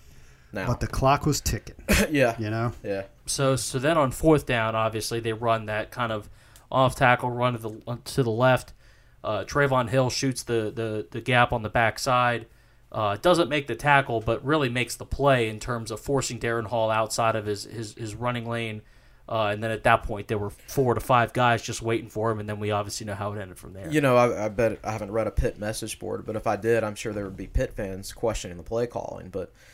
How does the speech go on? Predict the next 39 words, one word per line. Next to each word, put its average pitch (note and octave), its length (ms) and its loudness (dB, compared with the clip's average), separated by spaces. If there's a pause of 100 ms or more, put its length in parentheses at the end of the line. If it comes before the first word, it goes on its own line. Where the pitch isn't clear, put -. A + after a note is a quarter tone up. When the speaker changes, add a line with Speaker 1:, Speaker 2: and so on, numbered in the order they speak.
(160)
Speaker 1:
you A#2 80 -8
know, G2+ 60 0
if G2+ 100 -4
you C#3 100 0
look C3+ 240 2
at C3 80 -4
the A#2 80 -4
way A#2 160 0
Pitt A#2 280 0
has A2 180 -10
run A2 160 -2
the F#2+ 80 -8
football A#2 420 -2
against G2+ 240 -8
Virginia F#2+ 260 -8
Tech A#2 280 -4
over F#2+ 160 -6
the G2 40 -6
last G2 260 -6
four F#2+ 200 -6
or - 40 -8
five F#2 280 -10
years, G#2+ 320 -8
I F#2 40 -12
mean, F#2 200 -14
they, - 80 -12
they've - 240 -12
gashed A2+ 380 -2
Tech - 240 -6
on - 80 -14
the G2 80 -14
ground B2 340 -2
in G2 60 -10
a F#2+ 80 -10
lot D2 180 -4
of - 80 -12
those - 220 -10
games. - 360 -14
And - 120 -14